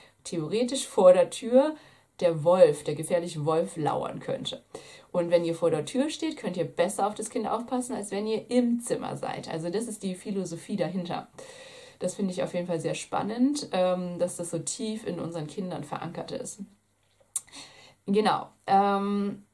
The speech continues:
also ihr habt euch diese Sätze überlegt und, äh, die sind schon mal... Ähm,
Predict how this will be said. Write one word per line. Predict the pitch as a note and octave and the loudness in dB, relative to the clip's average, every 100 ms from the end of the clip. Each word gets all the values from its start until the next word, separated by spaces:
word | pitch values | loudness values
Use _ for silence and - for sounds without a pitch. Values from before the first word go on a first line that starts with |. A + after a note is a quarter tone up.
| _ - | _ -2
also | F3 F3+ | 0 0
ihr | E3+ F#3+ | -2 -2
habt | G#3+ | 0
euch | G3 | -2
diese | F#3 D3+ | -2 -4
Sätze | D#3 E3 - - | -2 0 0 -2
überlegt | F3 E3 E3 A#3+ G4 - - | -2 0 2 2 0 -2 -8
und, | - F#3+ F#3+ F#3+ F#3+ - | -4 -2 0 -2 -4 0
äh, | F3 | 0
die | E3+ G3+ | 2 -2
sind | F3+ F#3 | -2 -2
schon | E3+ | -2
mal... | D#3+ D3 - - | 0 0 0 -2
Ähm, | E3 D#3+ D#3+ D#3 D#3 D3+ - | -4 -4 -4 -4 -6 -8 -12